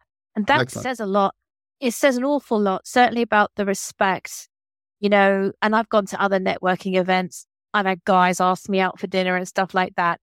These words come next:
Speaker 1: you know, and I've had to look at them and say, "Dude, why do you think it's acceptable, you know, however gorgeous I am, to ask me out on a
Speaker 2: <laughs>
Speaker 1: date in a networking event, which is a work event?"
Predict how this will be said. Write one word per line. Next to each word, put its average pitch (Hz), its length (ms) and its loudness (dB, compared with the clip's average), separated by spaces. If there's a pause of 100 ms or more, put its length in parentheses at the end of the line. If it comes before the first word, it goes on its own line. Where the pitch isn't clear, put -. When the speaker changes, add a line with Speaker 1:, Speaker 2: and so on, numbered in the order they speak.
Speaker 1:
you 214 100 2
know, 180 300 2 (320)
and 240 100 0
I've 247 120 0
had 302 180 -4
to 285 100 -12
look 294 200 -4
at 208 100 -8
them 185 280 -2 (120)
and 214 140 -2
say, 220 440 2 (600)
"Dude, 220 340 4
why 233 240 2
do 453 120 0
you 453 40 0
think 427 220 -2
it's 339 160 0
acceptable, 190 920 -6 (140)
you 220 100 2
know, 190 240 4
however 285 380 2
gorgeous 247 400 0
I 220 120 2
am, 214 260 -2 (360)
to 311 300 2 (100)
ask 349 300 2
me 392 120 0
out 330 160 2
on 285 100 -4
a 294 60 -4
Speaker 2:
<laughs> - 120 -20
Speaker 1:
date 220 380 2 (360)
in 339 200 4
a 349 60 6
networking 269 600 0
event, 202 300 0
which 277 160 -2
is 330 100 4
a 339 60 4
work 403 380 4
event?" 208 560 0